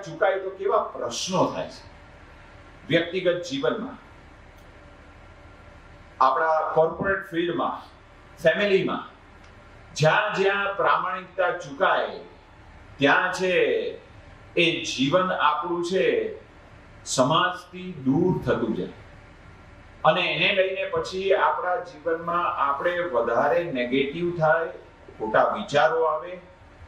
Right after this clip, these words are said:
અને ગડબડ થાય. તો આ બધા કારણો છે કે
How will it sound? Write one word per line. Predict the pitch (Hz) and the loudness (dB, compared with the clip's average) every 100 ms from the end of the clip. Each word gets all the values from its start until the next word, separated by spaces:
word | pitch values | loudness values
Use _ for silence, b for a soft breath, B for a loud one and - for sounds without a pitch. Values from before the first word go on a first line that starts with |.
| - | 0
અને | 123 127 139 156 135 - - - 120 101 | 2 4 2 0 -2 -12 -20 -20 -16 0
ગડબડ | 131 151 156 - - | 2 4 2 0 -4
થાય. | - - - - - - - - | -12 -16 -20 -20 -20 -20 -2 2
તો | |
આ | 165 160 185 - | 2 2 0 0
બધા | 135 - 160 190 190 | -4 -2 2 2 0
કારણો | 165 - 160 175 175 | -4 -4 -4 -6 -10
છે | 175 185 | -8 -8
કે | 175 | -6